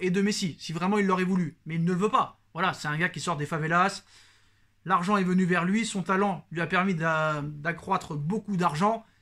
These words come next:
Et c'est ce qui l'intéresse maintenant. Quand on voit que le P S G va le prolonger jusqu'en deux mille vingt-sept au même salaire, Neymar, il n'a pas vraiment de souci à se faire. Mais là, l'erreur que t'as fait, Pep, je croyais que t'avais plus d'expérience que ça.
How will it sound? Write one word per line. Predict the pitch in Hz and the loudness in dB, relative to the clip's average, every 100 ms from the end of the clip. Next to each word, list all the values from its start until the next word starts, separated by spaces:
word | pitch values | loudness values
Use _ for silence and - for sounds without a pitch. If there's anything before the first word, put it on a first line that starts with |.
| _ | _
Et | 147 | -8
c'est | 180 | -6
ce | |
qui | - | -2
l'intéresse | 175 165 180 180 | -2 0 0 0
maintenant. | 185 202 202 - _ _ _ _ _ | -2 -2 -4 -6 _ _ _ _ _
Quand | 165 | -10
on | 165 | -4
voit | 185 | -2
que | 180 | -2
le | 160 | 0
P | 170 | 0
S | 170 | 2
G | |
va | 180 | 0
le | 151 | -2
prolonger | - 170 170 | -6 -4 -2
jusqu'en | 170 - | -2 -6
deux | 151 | -2
mille | 165 | -2
vingt-sept | 151 165 202 196 - - - - | -2 -2 -2 -2 -8 -20 -20 -6
au | 170 | 0
même | 180 | 2
salaire, | 185 175 202 226 - - - | 2 4 4 4 0 -16 -6
Neymar, | 170 202 180 | 0 2 2
il | |
n'a | 160 | 0
pas | 180 | 0
vraiment | 175 190 | 0 -2
de | |
souci | 185 170 | -2 0
à | 190 | 0
se | |
faire. | 240 190 - _ - | 0 -2 -4 _ -10
Mais | 165 | 2
là, | 190 233 - - _ _ _ _ _ | 6 6 4 -14 _ _ _ _ _
l'erreur | 175 190 226 | 0 2 0
que | 196 | 0
t'as | 196 | -2
fait, | 180 254 | 0 0
Pep, | 240 247 - _ - | 2 0 -2 _ -14
je | |
croyais | - 196 | -4 -2
que | |
t'avais | 196 175 | 2 0
plus | 170 220 185 | 0 -2 0
d'expérience | 180 - 180 180 - | 0 0 0 0 -2
que | 208 | 2
ça. | 269 160 | 2 0